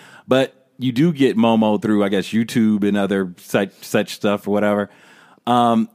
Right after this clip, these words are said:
you just have to watch what they watch. You have to be cognizant of what they're doing, and it's very tempting sometimes to kinda just go off into your own world and watch a game while they're watching T V, and you really don't know what they're watching and all that other stuff.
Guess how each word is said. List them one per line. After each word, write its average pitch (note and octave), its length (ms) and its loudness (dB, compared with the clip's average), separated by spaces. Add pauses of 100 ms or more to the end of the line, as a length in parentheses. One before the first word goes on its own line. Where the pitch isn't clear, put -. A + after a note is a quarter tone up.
you C3 120 -8
just B3 220 -2
have G3+ 200 0
to C3 80 2
watch B2+ 600 -4
what C3+ 180 -2
they C3+ 140 2
watch. C3 440 -2
You C3+ 80 2
have E3 140 0
to D3 80 -4
be B2+ 120 -2
cognizant C3+ 580 -2
of G#2 80 -4
what G#2+ 240 -2
they're G2+ 140 -2
doing, A2+ 400 0
and G2+ 100 0
it's G2 140 -4
very B2+ 220 0
tempting A2+ 340 -4
sometimes G2+ 440 -4
to G2 60 -8
kinda G#2+ 220 -4
just F#2 260 -10 (380)
go A#2 160 2
off A#2 220 2
into A2 120 2
your G#2 220 0
own G#2 240 0
world G2 380 0
and F#2+ 80 -2
watch F#2 220 -4
a - 20 -10
game G#2+ 420 0
while F#2 120 -2
they're G2+ 120 0
watching G2+ 320 -2
T F#2+ 200 -4
V, G#2 320 0
and G2 80 0
you G2+ 100 0
really G#2+ 180 2
don't G#2 140 0
know G2+ 80 0
what G2 100 -2
they're F#2+ 100 -4
watching A2 440 0
and G2+ 80 -4
all G2+ 100 -2
that G2 120 -2
other A2 180 -2
stuff. F#2 240 -6